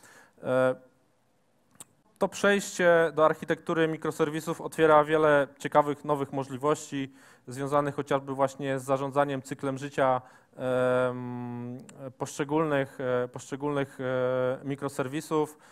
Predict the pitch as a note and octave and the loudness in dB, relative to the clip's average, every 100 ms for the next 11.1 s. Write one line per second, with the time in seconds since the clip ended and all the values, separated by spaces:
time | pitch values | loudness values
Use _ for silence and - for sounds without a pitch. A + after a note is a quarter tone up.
0 | - _ C3+ B2+ - C#3 C#3 C#3 C#3+ C3 | -20 _ -4 -4 -4 -6 -4 -2 -4 -8
1 | C3 C#3 C3+ C#3 C3+ C3 C3+ C#3+ D#3+ E3+ | -10 -8 -8 -6 0 4 4 2 -2 -6
2 | - - - D#3 F#3 F3+ F#3 F3+ E3 - | -6 -20 -4 4 4 6 2 2 2 2
3 | E3 E3 - D#3 D3 C#3+ C#3+ D3 - C#3+ | 0 0 0 0 4 4 4 2 -2 -6
4 | C#3 C3+ C3+ C3+ C#3+ C#3+ C#3 C#3+ C#3+ C#3 | -2 0 -2 0 -2 0 -2 0 4 2
5 | - - _ _ _ - C3 B2+ C3 B2+ | 0 -18 _ _ _ -8 -2 0 0 0
6 | B2+ B2+ C3 - - - - _ _ _ | -4 -10 -12 -20 -20 -20 -20 _ _ _
7 | _ - B2+ - C3+ C3+ - _ C#3+ D3 | _ -6 -6 -2 -4 -4 -12 _ -10 -2
8 | D#3 C#3+ - - C#3+ E3+ - - D#3 D3 | 0 0 -8 -10 -4 -4 -6 -6 -6 -8
9 | D3 D3 D3+ D3+ D3+ D3 D#3 C#3+ C#3+ C#3 | -2 2 2 0 -2 -2 0 0 0 -2
10 | C3+ C3+ - - _ - C#3 C3 B2+ B2+ | -2 -4 -12 -20 _ -20 -8 -4 0 0